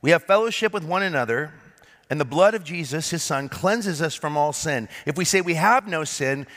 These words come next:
we deceive ourselves, and the truth is not in us." By the way, the truth is not information. It's not an ideological grid. It's Christ himself. For Jesus said,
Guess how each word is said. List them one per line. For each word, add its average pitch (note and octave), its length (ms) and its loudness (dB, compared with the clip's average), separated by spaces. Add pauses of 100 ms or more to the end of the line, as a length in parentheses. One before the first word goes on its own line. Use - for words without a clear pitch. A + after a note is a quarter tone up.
(120)
we E3 140 0
deceive F#3 680 0
ourselves, B2 760 0
and C#3 140 -2
the C3 60 -2
truth F#3 560 -4
is C#3 220 -2
not C3 380 -2
in A#2 180 -4
us." F#2 320 -6 (460)
By C3+ 120 6
the D#3 80 4
way, B2+ 380 2 (480)
the A2 60 -8
truth - 640 0 (1300)
is A#2+ 160 -2
not E3 260 2 (760)
information. D3+ 1040 -2 (800)
It's B2 200 -6
not D#3 260 2
an C#3+ 240 -4
ideological D3 840 0
grid. A#2 500 0 (240)
It's - 180 -6
Christ D3+ 420 0
himself. C3 500 0
For A#2 100 -8
Jesus C3+ 400 -4
said, C3 400 2